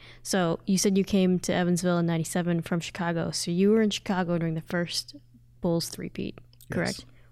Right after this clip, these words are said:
Speaker 1: What was that like? See, I need to know this.
Speaker 2: <laughs>
Speaker 1: I mean,
Speaker 2: Interesting.
Speaker 1: being in Chicago during one of the first three-peats, it's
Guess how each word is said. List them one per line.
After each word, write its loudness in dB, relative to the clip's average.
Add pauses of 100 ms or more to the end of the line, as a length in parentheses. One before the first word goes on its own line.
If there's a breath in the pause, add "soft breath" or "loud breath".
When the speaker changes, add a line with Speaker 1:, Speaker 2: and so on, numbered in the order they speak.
Speaker 1:
What 0
was 2
that -2
like? -2
See, -4
I 2
need 6
to 8
know 6
this. 0
Speaker 2:
<laughs> -
Speaker 1:
I 0
mean, -4
Speaker 2:
Interesting. 6
Speaker 1:
being 6
in 6
Chicago 0
during 2
one 2
of 2
the 0
first -2
three-peats, -2
it's -8